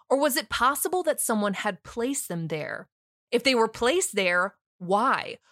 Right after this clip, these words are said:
Were searchers getting too close? Was this an attempt to try and have some kind of control over the investigation? Or was someone just toying with them because they could?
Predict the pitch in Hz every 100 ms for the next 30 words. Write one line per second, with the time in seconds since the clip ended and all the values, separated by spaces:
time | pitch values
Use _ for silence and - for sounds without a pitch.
0 | _ 208 233 - 240 233 220 - 208 202
1 | 190 208 - - 170 226 339 - - _
2 | - 233 220 240 247 226 220 214 220 208
3 | - 202 202 180 180 185 - - 190 208
4 | - 208 202 - 196 - 180 185 202 196
5 | 196 185 180 175 175 - 160 175 175 -
6 | 277 302 - _ _ _ 247 269 - 294
7 | 349 339 330 - - 269 320 330 202 185
8 | - 175 175 202 - 190 170 180 160 -
9 | - 269 170 -